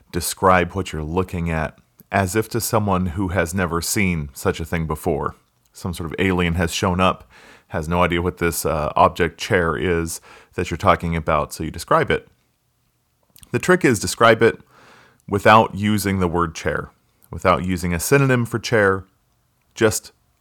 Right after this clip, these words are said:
what you are looking at. Pretend like you're drawing a model and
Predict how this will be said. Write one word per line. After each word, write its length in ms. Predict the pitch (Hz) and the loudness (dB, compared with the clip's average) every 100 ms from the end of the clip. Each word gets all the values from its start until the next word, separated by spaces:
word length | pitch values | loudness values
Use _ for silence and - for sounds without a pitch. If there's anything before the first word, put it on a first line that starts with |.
| _ | _
what 240 | 110 113 - | 4 4 2
you 120 | 101 | -2
are 80 | 90 | 0
looking 340 | 87 82 71 | 0 -4 -8
at. 160 | 65 - - _ _ - | -12 -14 -20 _ _ -10
Pretend 360 | 101 127 117 | -6 -2 0
like 300 | 104 95 - - - - _ - | 2 0 -2 -20 -20 -20 _ -2
you're 140 | 107 | -2
drawing 560 | 92 104 101 101 98 95 | 2 6 8 8 4 2
a 140 | 90 | 0
model 580 | 95 90 90 80 90 - _ _ _ _ _ _ _ | 2 4 4 2 -2 -6 _ _ _ _ _ _ _
and 500 | 90 90 82 78 | -2 0 0 -4